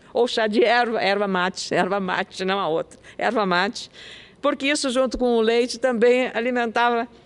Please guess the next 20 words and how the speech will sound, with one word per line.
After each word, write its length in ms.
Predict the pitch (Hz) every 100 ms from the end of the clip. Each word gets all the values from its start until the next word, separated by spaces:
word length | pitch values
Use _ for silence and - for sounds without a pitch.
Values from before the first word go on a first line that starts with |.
| - -
a, 380 | - 220 - 220
a 40 | 226
nossa 300 | 233 247 214
fome, 360 | 196 175 170
matava 420 | 180 214 214 202
a 40 | 202
nossa 240 | 196 220
fome. 400 | 196 151 151 135 - - - - _ _ - -
E 140 | 247 277
ali 280 | 277 311
a 80 | 311
gente 320 | 294 302 -
pôde 440 | 247 285 285 226 233
ver 400 | 202 240 269 233
toda 320 | - 277 269
essa 160 | 262 240
preocupação, 880 | 254 247 247 240 - 214 208 202 190
as 160 | - -
professoras 580 | 247 240 233 254 247 247
querendo 540 | 233 220 220 196 190